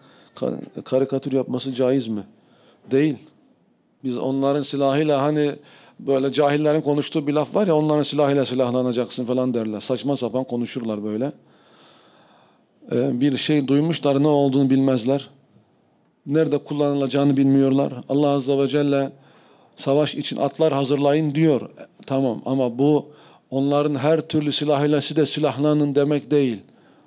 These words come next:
Onların atı varsa senin de atın olsun, tankı varsa senin de tankın topun olsun demek.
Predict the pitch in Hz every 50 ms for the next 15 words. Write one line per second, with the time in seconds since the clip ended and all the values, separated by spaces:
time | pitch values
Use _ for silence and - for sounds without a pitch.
0 | _ _ _ _ _ _ _ _ _ _ - 131 143 147 151 156 151 156 160 165
1 | - 147 143 - 180 160 160 156 135 - 170 160 - 156 156 170 175 160 160 -
2 | 143 143 - - 151 147 139 135 - - 156 160 170 175 160 - - - - -
3 | - - _ - - 147 147 151 139 160 170 160 156 143 131 165 143 147 156 170
4 | 165 165 151 - 151 147 147 139 160 165 143 - 143 135 139 170 151 139 135 -
5 | - 165 165 143 127 135 131 131 117 101 - -